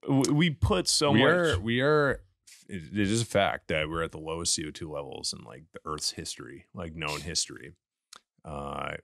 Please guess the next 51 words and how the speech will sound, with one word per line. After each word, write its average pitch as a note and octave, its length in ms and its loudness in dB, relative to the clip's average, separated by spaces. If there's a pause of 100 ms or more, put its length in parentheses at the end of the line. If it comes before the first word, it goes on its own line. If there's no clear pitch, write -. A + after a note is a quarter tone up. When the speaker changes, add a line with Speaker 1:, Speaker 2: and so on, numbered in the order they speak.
(200)
Speaker 2:
it F2 60 -4
is D2+ 100 -6
a D2+ 40 -14
fact G2 520 0
that D#2 320 -4
C E2+ 240 -2
O D#2+ 40 -6
two D#2 520 -10 (260)
is D2+ 160 -10
actually D#2+ 280 -10
good D2 180 -16
for - 200 -20
trees. - 460 -10 (140)
Speaker 1:
<laughs> F3+ 100 4
Yeah, - 80 4
Speaker 2:
Like, E3 160 8
it, - 60 -2
Speaker 1:
right. B2 320 4
Speaker 2:
you F#2+ 140 -4
know, D#2+ 140 -2
it's D#2 140 -6
a E2+ 40 -12
greenhouse D#2 580 -8
gas, D#2+ 540 -6
and C#2+ 360 -14
turns G#2 280 0
Speaker 1:
Mm-hmm. D#2 80 0
Speaker 2:
out D2+ 100 -2
if - 80 -12
you C#2 140 -12
have D2+ 160 -10
more D2 240 -10
of E2 80 -6
that, F2 340 -2
it's D#2+ 160 -12
better D#2 320 -10
for D2+ 180 -14
the - 260 -16 (420)
greenhouse E2 560 -6
effect, G#2+ 480 -2 (240)
Speaker 1:
<laughs> - 240 -2
Speaker 2:
which F2+ 180 -2
is D#2+ 140 -4
more D#2 240 -4
trees. D#2 600 -6 (180)
<laughs> - 160 -4
Speaker 1:
Yeah. C3 240 8
Speaker 2:
So A2 160 10
that's G2+ 280 4
a B2+ 40 4
fact. E2 440 -2